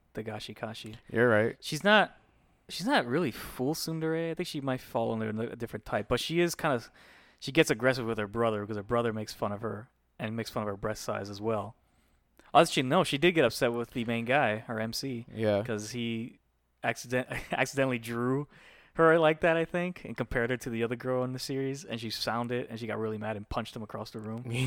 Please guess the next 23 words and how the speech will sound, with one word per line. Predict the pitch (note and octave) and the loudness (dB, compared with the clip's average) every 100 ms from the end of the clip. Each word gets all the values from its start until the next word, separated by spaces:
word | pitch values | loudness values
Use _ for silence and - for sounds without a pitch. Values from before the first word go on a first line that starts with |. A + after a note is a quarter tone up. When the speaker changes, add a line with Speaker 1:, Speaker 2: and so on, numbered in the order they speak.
| C3 | -2
Speaker 2:
<laughs> | |
Speaker 1:
So | D3 | 2
she | E3+ G3+ | 4 6
is, | G3 E3 | 4 2
she's | F#3 F3+ | 2 6
definitely | G#3 D#3+ | 6 4
kinda | C3+ A2+ | 0 -2
tsundere, | A#2+ A2+ G#2 | -2 -4 -4
actually, | G#2 - | -4 -4
when | G#2+ | -4
I | G#2 | -2
think | A2 | 0
Speaker 2:
Yeah. | G#2+ | 0
Speaker 1:
about | G2+ | 0
it, | G#2+ | -2
but | A#2+ | -6
she's | D#3+ D3 | -6 -2
not, | C#3+ | 2
like, | A#2+ | 2
full | - B2+ A#2 | 0 -4 -4
tsundere | - A2+ G#2 | -4 -6 -6
like | G2+ G2+ | -6 -6
Noelle. | G#2 G#2 G#2 | -4 -2 -4